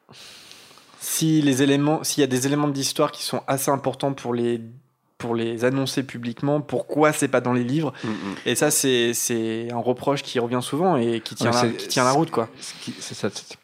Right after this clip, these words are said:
Speaker 3: ça tient pas simplement à J K Rowling, c'est, euh, chaque auteur, que ça soit les livres, les films, tout ça. La difficulté, justement, de terminer un livre, de ter-, terminer un film, de terminer un tableau, tout ça, et pour eux, j'ai l'impression que bou-, pour beaucoup de créateurs, il n'est jamais vraiment terminé. Ils ont, ils peuvent avoir des regrets. À un moment, il faut dire stop, c'est terminé, c'est comme ça.
Speaker 1: Mm, mm.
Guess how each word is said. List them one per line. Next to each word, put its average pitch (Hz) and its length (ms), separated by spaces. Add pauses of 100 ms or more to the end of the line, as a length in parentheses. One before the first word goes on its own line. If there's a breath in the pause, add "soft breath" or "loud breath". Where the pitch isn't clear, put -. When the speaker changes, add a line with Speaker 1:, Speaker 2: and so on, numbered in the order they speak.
(140)
Speaker 3:
ça 107 100
tient 117 160
pas 127 100
simplement 123 360
à - 40
J 107 120
K - 100
Rowling, 110 360
c'est, 92 220
euh, 92 140 (140)
chaque - 260
auteur, 127 340
que 123 60
ça 107 60
soit 98 160
les 95 120
livres, 107 240
les 98 100
films, 117 220
tout 101 120
ça. 135 260 (720 loud breath)
La 101 140
difficulté, 147 600
justement, 143 300
de 127 60
terminer 131 380
un 135 100
livre, 135 220
de 98 40
ter-, 123 160 (240)
terminer 131 300
un 131 120
film, 127 220
de 104 60
terminer 127 340
un 123 100
tableau, 123 340
tout 127 120
ça, 151 280 (600 loud breath)
et 120 220
pour 135 500
eux, 151 40
j'ai 143 100
l'impression 120 340
que 117 60
bou-, 110 140
pour 104 180
beaucoup 123 220
de - 40
créateurs, 143 520
il 117 80
n'est 110 160
jamais 131 240
vraiment 135 240
terminé. 139 520
Ils 98 180
ont, 107 60
ils - 120
peuvent 107 140
avoir 104 220
des 101 160
regrets. 120 360
À 113 60
un - 20
moment, 120 180
il 151 60
faut 117 120
dire 104 200
stop, 147 260
c'est - 120
terminé, 117 280
c'est 127 140
comme 120 160
ça. 139 260
Speaker 1:
Mm, 127 40
mm. 127 40